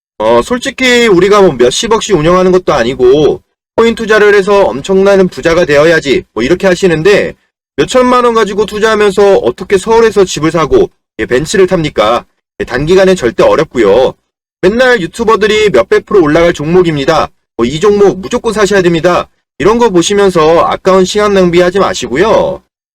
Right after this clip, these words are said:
몇만 원을 벌더라도 꾸준하게 누적하는 게 중요합니다. 하루에 몇만 원씩 벌어도요, 와이프 몰래 비상금도 만들 수 있고 가끔 친구들과 술 한잔 할 때 "야, 내가 계산할게"라고 이렇게 자신 있게 말할 수도 있습니다.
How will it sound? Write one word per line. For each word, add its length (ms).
몇만 300
원을 200
벌더라도 580
꾸준하게 480
누적하는 460
게 80
중요합니다. 680
하루에 320
몇만 360
원씩 240
벌어도요, 720
와이프 320
몰래 280
비상금도 540
만들 280
수 140
있고 520
가끔 400
친구들과 580
술 160
한잔 220
할 100
때 360
"야, 340
내가 200
계산할게"라고 960
이렇게 240
자신 360
있게 160
말할 240
수도 180
있습니다. 520